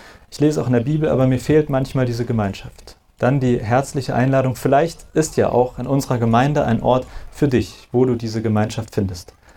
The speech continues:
Ihr bekommt gerne am Ausgang nachher von Friedrich oder Katharina einen Gemeindebrief und vielleicht findet ihr da was drin oder ihr meldet euch bei mir und sagt, "So, sag mal an,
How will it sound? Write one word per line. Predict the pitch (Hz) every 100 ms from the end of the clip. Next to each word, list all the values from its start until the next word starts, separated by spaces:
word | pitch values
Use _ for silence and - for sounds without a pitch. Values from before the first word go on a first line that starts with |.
| _ _ _ -
Ihr | 127 110
bekommt | - - - 127
gerne | 127 160 156 -
am | 113
Ausgang | 120 131 - 117
nachher | 107 123 123
von | 123 104 101
Friedrich | - 156 - 117 117
oder | -
Katharina | - 113 107 127 120
einen | 107
Gemeindebrief | 113 151 156 - 131 123 - - - - _
und | 120 117
vielleicht | 131 123
findet | 170 175
ihr | 151
da | 139
was | 127
drin | 127 170 190
oder | 156 147
ihr | 143
meldet | 143 143 147
euch | 127
bei | 131
mir | 127 117
und | - 98
sagt, | 110 110 - - _ _ _ _
"So, | - - - - _ _ _
sag | - 110
mal | 117 127
an, | 101